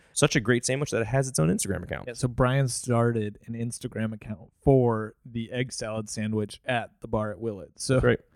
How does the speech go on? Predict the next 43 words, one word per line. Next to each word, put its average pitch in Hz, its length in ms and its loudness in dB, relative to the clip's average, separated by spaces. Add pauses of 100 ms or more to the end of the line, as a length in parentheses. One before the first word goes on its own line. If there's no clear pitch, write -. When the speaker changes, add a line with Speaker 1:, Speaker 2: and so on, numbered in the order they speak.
(400)
Speaker 2:
uh, 135 60 0
what's 135 300 8
that 147 180 6
handle 123 300 0
exactly? 117 560 -4 (500)
Speaker 1:
The 98 140 6
egg 101 160 6
salad 98 280 6
sandwich 95 380 2
at 90 80 4
Willett. 50 300 -6 (500)
Speaker 2:
<laughs> - 80 4 (580)
Which 196 220 8
I 196 60 8
was 185 160 6
like, 180 120 2
"Okay, 151 300 2
like, 131 220 0
it, 147 160 4
can 170 160 6
it 151 80 0
be 160 140 2
that 143 260 0
good?" 127 300 -2
It 147 200 -2
is 160 360 4
that 117 300 -4
good. 117 320 -4
It's, - 440 -4
so 143 180 -2
the 131 80 -4
bread 135 680 0 (840)
is 131 120 0
slightly 143 380 0
toasty, 131 560 0
but 117 240 -2
still 135 320 0
soft, 113 640 -4 (420)
and 120 260 -6
the 107 220 -8
egg 131 220 -4
salad 117 680 -4
is 107 360 -10